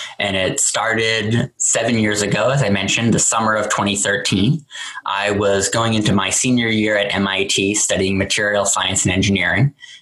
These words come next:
And I'd been doing research in a lab where I met the folks that would be my co-founders. And I pitched them on doing a prototyping contest. I said, "Hey, we should do this summer contest called Mad Mech.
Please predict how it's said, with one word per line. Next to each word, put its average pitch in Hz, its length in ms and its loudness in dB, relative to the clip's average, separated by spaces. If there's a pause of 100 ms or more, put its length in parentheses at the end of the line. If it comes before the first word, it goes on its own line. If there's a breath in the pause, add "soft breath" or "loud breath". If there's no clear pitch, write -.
(140 loud breath)
And 92 360 -2
I'd 101 160 -2
been 104 160 2
doing 110 260 2
research 104 420 0
in 104 60 2
a 98 100 0
lab 92 440 0
where 95 160 0
I 90 100 -2
met 98 280 -2 (120)
the 101 60 -4
folks - 340 0
that 92 120 0
would 98 120 2
be 101 100 -2
my 92 200 0
co-founders. 104 760 0 (320 loud breath)
And 98 280 -2
I 98 100 -2
pitched - 400 -2
them 101 340 0
on 98 340 0
doing 98 380 0
a 92 240 0
prototyping 123 580 0
contest. - 680 -4
I - 60 -2
said, 85 220 0
"Hey, 139 340 0 (240 loud breath)
we 113 100 0
should 110 180 2
do 107 140 0
this 101 220 0
summer 120 500 -2
contest 107 460 -2
called - 200 0
Mad 131 280 0
Mech. 131 280 -2